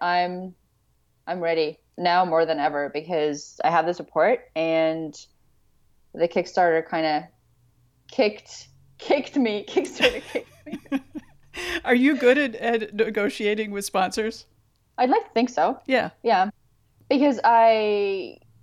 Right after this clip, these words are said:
Speaker 1: I did think about hiring people to do that for me, but then I'm like, "No," because I'm the person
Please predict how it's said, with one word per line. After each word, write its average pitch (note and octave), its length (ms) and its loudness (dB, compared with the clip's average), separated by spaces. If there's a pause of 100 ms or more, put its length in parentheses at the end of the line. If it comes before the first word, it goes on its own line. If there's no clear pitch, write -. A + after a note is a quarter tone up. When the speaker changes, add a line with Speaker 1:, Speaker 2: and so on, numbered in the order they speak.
(540)
Speaker 1:
I G#3 340 4 (100)
did A3+ 240 0
think A3 180 -4
about E3+ 600 2 (1400)
hiring F#3 960 0
people F3 800 2
to F3 100 -20
do F#3+ 120 -6
that - 260 -4
for D3 240 -6
me, F4+ 380 -4 (100)
but F#3 200 0
then F#3 160 4
I'm F3 140 2
like, E3+ 200 -6
"No," D3+ 420 -6 (580)
because F#3 560 2
I'm F3+ 380 4
the E3 80 -2
person E3 880 -6